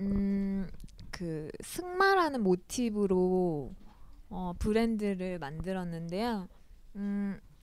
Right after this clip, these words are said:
남녀 공용도 있고 또 남자 라인하고 여자 라인도 있고 그다음에 대중적인 캐주얼 라인도 있고 또 컬렉션 라인 이렇게 좀 나눠진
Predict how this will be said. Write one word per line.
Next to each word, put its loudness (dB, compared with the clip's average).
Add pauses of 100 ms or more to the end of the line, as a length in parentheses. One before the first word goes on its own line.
(200)
남녀 2
공용도 4
있고 0 (220)
또 6
남자 2
라인하고 0
여자 -2
라인도 -4
있고 -2 (360)
그다음에 0
대중적인 2
캐주얼 4
라인도 0
있고 -4 (260)
또 -2
컬렉션 0
라인 -2 (580)
이렇게 -4
좀 -8
나눠진 -2